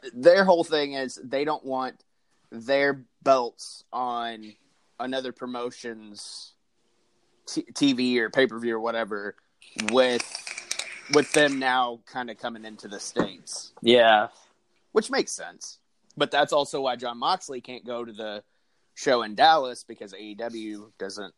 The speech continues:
Speaker 1: want him wrestling on U S soil for not A E W, other than the smaller indies.
Speaker 2: It's kind of a, it's kind of a real contractual weird thing, but I, I get it. I get it now when it's put into that perspective.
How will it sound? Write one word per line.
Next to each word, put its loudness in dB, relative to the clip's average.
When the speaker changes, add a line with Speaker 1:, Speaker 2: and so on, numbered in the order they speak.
Speaker 1:
want -8
him -10
wrestling 4
on -8
U -8
S -4
soil -4
for 2
not -2
A -14
E -18
W, -10
other 4
than -8
the -12
smaller -8
indies. -18
Speaker 2:
It's 6
kind 4
of 0
a, 4
it's -10
kind -6
of -6
a -4
real -2
contractual -8
weird -6
thing, -14
but -2
I, 0
I -2
get 0
it. -20
I -4
get -8
it -12
now -16
when -12
it's -16
put -6
into -4
that -2
perspective. -14